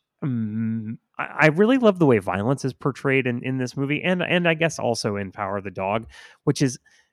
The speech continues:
it's not in, like, some kind of heightened environment. It's, like, just regular people in a regular situation, and then somebody, like, shoots somebody, and, and then there's, like, a dead body there, and you gotta do something with it, you know?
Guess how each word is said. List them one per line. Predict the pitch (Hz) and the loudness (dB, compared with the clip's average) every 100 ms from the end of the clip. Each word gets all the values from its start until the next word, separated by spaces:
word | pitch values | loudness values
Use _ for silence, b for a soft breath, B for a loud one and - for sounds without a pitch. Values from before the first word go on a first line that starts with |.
| _ _ _ | _ _ _
it's | 160 - | -8 0
not | 190 202 | 0 4
in, | 247 233 | 2 4
like, | 196 - | 2 0
some | 180 | -4
kind | 156 | -2
of | 117 | -2
heightened | - - 143 143 135 | -2 -2 0 0 0
environment. | 110 98 98 127 151 165 | 0 0 4 4 4 2
It's, | 139 - | -2 -2
like, | 127 113 | -4 -2
just | 165 - | -6 -2
regular | 117 131 151 156 156 | 0 2 4 4 4
people | 156 147 151 | 2 2 4
in | 127 | 4
a | 120 | 2
regular | 101 104 120 127 131 | 2 0 2 2 2
situation, | - 135 127 113 123 - 107 | 0 -2 0 2 2 0 -4
and | 107 107 | -4 -4
then | 104 | -6
somebody, | - 113 117 117 | -4 -2 -2 -2
like, | 101 98 - | -2 -4 -6
shoots | - 113 - | -6 -6 -6
somebody, | - 82 - - 117 b b b _ | -8 -12 -12 -10 -10 b b b _
and, | 123 117 | -6 -4
and | 123 135 | 0 2
then | 143 | 4
there's, | 143 123 | 4 4
like, | 123 113 _ _ - | 2 0 _ _ -6
a | |
dead | 113 117 113 | 0 0 2
body | 95 110 85 | 2 2 -2
there, | 85 85 | -8 -8
and | 90 | -8
you | 95 | -6
gotta | 95 | -6
do | 101 | -4
something | 107 92 92 | -4 -6 -10
with | 95 | -12
it, | - - - | -14 -18 -6
you | 131 | -4
know? | 101 101 | -2 -2